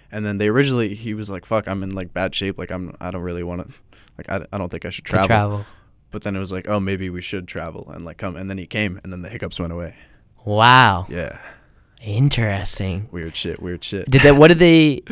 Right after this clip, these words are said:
Speaker 2: think it was? Like, did he go get
Speaker 1: They had no clue.
Speaker 2: No?
Speaker 1: Yeah.
Speaker 2: No idea.
Speaker 1: Yeah.
Speaker 2: Wow. That's so crazy.
Speaker 1: Yeah. Some weird shit.
Speaker 2: Interest-, I wonder if it's, like, was it neurological? Like, 'cause your,
Speaker 1: I mean,
Speaker 2: a
Speaker 1: what
Speaker 2: hiccup
Speaker 1: causes
Speaker 2: is,
Speaker 1: hiccups?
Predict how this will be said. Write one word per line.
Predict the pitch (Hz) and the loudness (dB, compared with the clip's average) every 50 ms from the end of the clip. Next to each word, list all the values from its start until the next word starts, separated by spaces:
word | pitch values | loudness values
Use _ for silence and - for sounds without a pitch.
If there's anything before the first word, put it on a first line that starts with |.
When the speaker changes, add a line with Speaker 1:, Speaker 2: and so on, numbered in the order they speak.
| - - - - - | -14 -14 -10 -2 2
Speaker 2:
think | 139 143 143 139 | 2 4 4 4
it | 92 92 | 4 4
was? | 101 127 165 147 117 104 | 4 6 6 6 6 4
Like, | 117 104 - | 2 0 0
did | - 110 113 | 0 0 0
he | |
go | 104 117 113 117 120 117 113 110 | 2 4 4 4 4 4 2 0
get | 104 110 110 107 - _ _ _ | 0 0 0 0 -2 _ _ _
Speaker 1:
They | - - 98 | -18 -14 -12
had | 95 90 | -10 -8
no | 85 92 92 87 | -6 -6 -6 -8
clue. | - - - 95 92 87 107 - - | -8 -6 -6 -6 -6 -6 -8 -6 -2
Speaker 2:
No? | 120 113 113 127 170 175 - - - - | 2 4 4 4 4 2 -2 -8 -14 -10
Speaker 1:
Yeah. | - 92 95 92 101 | -8 -6 -6 -4 0
Speaker 2:
No | 117 113 120 127 135 | 2 6 6 6 8
idea. | 131 127 127 127 117 110 98 98 - - _ - | 6 6 4 4 4 2 2 0 -6 -12 _ -12
Speaker 1:
Yeah. | 90 85 90 - - _ _ _ _ _ _ - | -12 -10 -12 -12 -14 _ _ _ _ _ _ -14
Speaker 2:
Wow. | - - - - - - - - _ _ _ _ - - | -10 -10 -10 -10 -10 -14 -18 -20 _ _ _ _ -10 -6
That's | - 127 - - | -4 -2 -2 -2
so | - - - 135 131 | -4 -2 -2 -2 -2
crazy. | - - - 135 143 156 160 135 107 104 95 92 - 113 - | -2 -2 -2 0 2 4 4 2 2 0 -4 -4 -6 -8 -12
Speaker 1:
Yeah. | - - - - - - _ _ _ _ _ _ _ _ _ _ - | -14 -18 -18 -18 -20 -20 _ _ _ _ _ _ _ _ _ _ -20
Some | - - - - | -20 -20 -20 -20
weird | - - _ - | -20 -20 _ -14
shit. | - - - - - - _ _ - - | -14 -14 -14 -18 -20 -20 _ _ 0 4
Speaker 2:
Interest-, | 131 147 160 160 143 - 120 | 6 6 6 4 2 4 6
I | 123 | 8
wonder | 135 175 208 226 240 | 8 10 8 8 6
if | 233 233 | 6 4
it's, | 226 - - 196 | 0 0 4 6
like, | 185 143 117 - - - - - - _ _ _ _ _ _ _ _ _ _ _ _ _ - | 6 6 4 2 -2 -12 -14 -16 -20 _ _ _ _ _ _ _ _ _ _ _ _ _ -6
was | 143 135 - | -4 0 0
it | 104 101 | 2 2
neurological? | 117 117 123 139 139 135 120 110 107 104 104 110 127 151 - 190 - - 208 202 208 202 202 - _ _ | 4 4 4 4 4 4 2 0 0 0 2 2 2 4 2 0 -2 0 0 0 0 -2 -4 -10 _ _
Like, | - 139 123 113 107 - | 0 2 2 2 2 2
'cause | - - 143 123 | 4 2 4 6
your, | 135 135 131 123 123 | 6 6 8 8 6
Speaker 1:
I | 117 117 | 4 2
mean, | 120 117 | 2 4
Speaker 2:
a | 143 | 4
Speaker 1:
what | 160 170 | 6 6
Speaker 2:
hiccup | 190 196 - | 6 6 8
Speaker 1:
causes | 240 233 127 - 190 | 6 6 6 6 2
Speaker 2:
is, | 165 123 | 2 2
Speaker 1:
hiccups? | 127 - 120 - - - - - - - - | -2 -6 -8 -14 -16 -16 -16 -16 -16 -16 -16